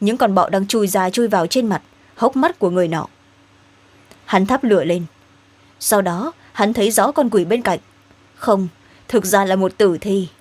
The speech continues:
Một tử thi đã chết từ lâu rồi. Đối với hắn, thì chuyện này không khác gì gặp quỷ. Hắn nhất thời kinh hãi tới quên cả kêu. Hắn quay đầu.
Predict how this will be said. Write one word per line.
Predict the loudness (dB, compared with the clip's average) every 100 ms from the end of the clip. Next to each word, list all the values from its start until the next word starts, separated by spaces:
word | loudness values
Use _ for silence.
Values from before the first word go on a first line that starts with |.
| _ _ _ -2
Một | -2 2
tử | 0
thi | 2 0
đã | 0
chết | 2 0 0
từ | 2
lâu | 2 0
rồi. | -4 -6 -10 _ -20 -20 -12 0
Đối | 0
với | 2 0
hắn, | -2 -6 -12 -4
thì | -2
chuyện | 0 0
này | 0
không | 0 -2
khác | 0 0
gì | 0 0
gặp | 0 -2
quỷ. | -4 -4 _ _ _ _ _ _ _ _ _ _ _ _ -20 -10
Hắn | -2 2
nhất | 2 2
thời | -2
kinh | 0 0
hãi | 0 -4 -2
tới | -2
quên | 0 2
cả | 0 0
kêu. | -2 -4 -8 _ _ _ _ _ _ _ _
Hắn | -2 0
quay | 2 2
đầu. | 2 -2